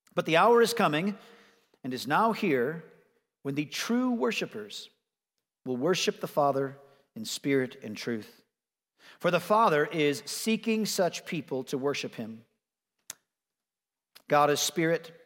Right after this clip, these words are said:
and those who worship him must worship in spirit and truth." The woman said to him, "I know that Messiah is coming, he who is called Christ.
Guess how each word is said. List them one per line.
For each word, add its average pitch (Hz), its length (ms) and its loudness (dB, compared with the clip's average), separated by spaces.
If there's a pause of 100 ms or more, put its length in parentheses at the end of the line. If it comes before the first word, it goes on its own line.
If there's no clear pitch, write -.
(280)
and 135 120 -4
those 156 240 2
who 160 80 0
worship 160 360 -2
him 165 200 0
must 151 220 -2
worship 151 380 -2
in 151 100 -6
spirit 160 400 -2
and 156 100 -6
truth." 117 460 -12 (1300)
The 156 80 0
woman 202 220 2
said 220 260 4
to 175 100 2
him, 160 240 2 (100)
"I 196 140 4
know 208 220 4
that 240 120 2
Messiah 165 400 2
is 143 180 -2
coming, 139 400 -2 (680)
he 190 120 0
who 160 80 2
is 151 100 -2
called 131 280 0
Christ. 170 500 -2